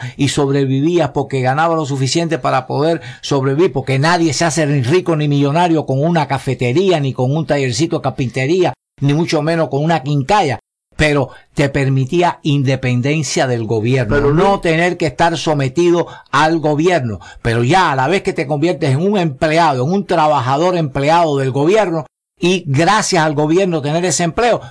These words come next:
Speaker 1: te obligaban a la integración política y te han quitado tu libertad.
Speaker 2: Pero fíjate, Luis, ese era el patrimonio personal de la gente, del pueblo, porque si tu papá tenía una bodeguita,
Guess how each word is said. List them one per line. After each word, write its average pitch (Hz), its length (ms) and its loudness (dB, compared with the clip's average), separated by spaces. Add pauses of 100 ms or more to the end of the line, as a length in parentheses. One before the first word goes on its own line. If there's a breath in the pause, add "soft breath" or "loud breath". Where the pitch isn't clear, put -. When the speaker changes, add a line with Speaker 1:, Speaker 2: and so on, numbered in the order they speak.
Speaker 1:
te 160 100 0
obligaban 160 720 2
a 160 80 0
la 147 60 -4
integración 139 500 -2
política 170 360 0
y - 20 0
te 196 80 0
han 175 80 0
quitado 170 300 2
tu 160 120 -2
libertad. 147 400 2
Speaker 2:
Pero 220 140 2
fíjate, 175 180 -2
Luis, 180 280 2
ese 185 200 -2
era 214 120 -2
el 170 100 -4
patrimonio 165 800 -2 (240)
personal 143 800 -4
de 123 140 -2
la 113 160 -4
gente, 127 400 -2
del 110 240 -4
pueblo, 107 520 -2 (160 loud breath)
porque 147 360 -2
si 147 200 -2
tu 160 280 -2
papá 151 560 -4 (300 soft breath)
tenía 170 460 -2
una 185 260 -2
bodeguita, 135 840 -2